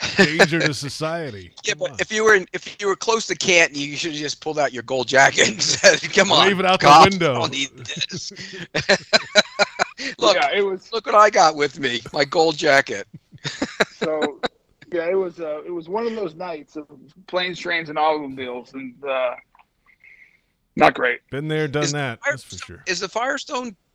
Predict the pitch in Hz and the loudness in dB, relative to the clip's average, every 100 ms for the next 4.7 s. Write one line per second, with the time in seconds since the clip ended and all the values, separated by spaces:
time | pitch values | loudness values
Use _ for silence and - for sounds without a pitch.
0 | _ _ _ _ _ - 175 202 214 - | _ _ _ _ _ -10 -2 0 -2 -4
1 | 170 185 - 175 175 - 226 208 - 214 | -4 -4 -2 2 2 0 -8 -10 0 2
2 | 101 95 85 95 90 78 98 151 - _ | 2 -2 -8 -8 -6 -8 -10 -10 -14 _
3 | _ _ _ - 170 - 180 180 190 180 | _ _ _ -4 0 0 2 4 2 0
4 | 165 151 151 160 151 156 143 | -12 -14 -18 -18 -10 -10 -10